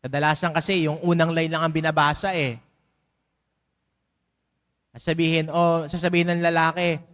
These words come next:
"O, sabi sa Bible, magpailalim ka sa akin." Pero kung babasahin mo ng buo yan,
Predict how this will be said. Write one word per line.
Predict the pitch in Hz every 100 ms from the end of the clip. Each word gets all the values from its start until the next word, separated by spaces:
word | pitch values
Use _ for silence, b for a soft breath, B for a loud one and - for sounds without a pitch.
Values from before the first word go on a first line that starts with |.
| _
"O, | 185 208
sabi | 190 175 175
sa | 190
Bible, | 180 175 180 196 226 330
magpailalim | - 175 170 165 170 170
ka |
sa | 175 175 170
akin." | 175 226 208 175 - _ _ _ _ _ _ _ _ _ _ _ _ _ _ _ _ _
Pero | - 156 170
kung | 180
babasahin | 175 175 196 220 220 220
mo | 226
ng | 226
buo | 214 233 226
yan, | 220 190 165 180 185